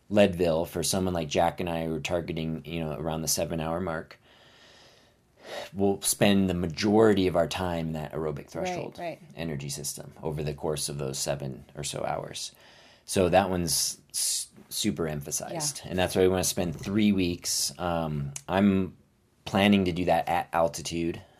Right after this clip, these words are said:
Speaker 1: you know, nine, ten thousand feet of altitude to further simulate, um, that for Leadville.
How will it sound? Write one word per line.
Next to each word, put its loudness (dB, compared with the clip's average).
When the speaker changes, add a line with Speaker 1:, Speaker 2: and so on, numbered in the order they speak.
Speaker 1:
you -6
know, -4
nine, -4
ten -8
thousand -6
feet -6
of -8
altitude -4
to 2
further 2
simulate, -2
um, -6
that 0
for -4
Leadville. -2